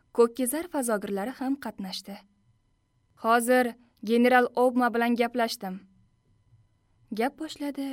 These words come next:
yuzi oqarib, terlab ketgan direktor. "Obma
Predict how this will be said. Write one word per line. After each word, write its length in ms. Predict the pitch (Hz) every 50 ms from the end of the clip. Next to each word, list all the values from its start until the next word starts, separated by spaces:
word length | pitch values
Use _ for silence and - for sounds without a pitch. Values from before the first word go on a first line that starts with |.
| 262 - _
yuzi 300 | 226 220 233 226 277 320 - - 262
oqarib, 420 | - - 240 226 226 220 226 - _ - _ _ _
terlab 400 | - 240 233 220 226 240 302 - - -
ketgan 400 | 254 226 226 _ - 202 214 220 202
direktor. 400 | 196 185 175 - _ - 185 - - _ _ _ _ _ _ _ _ _ _ _ _ _ _ _ _ _
"Obma 560 | - 233 254 269 262 285 277 285 285 277 285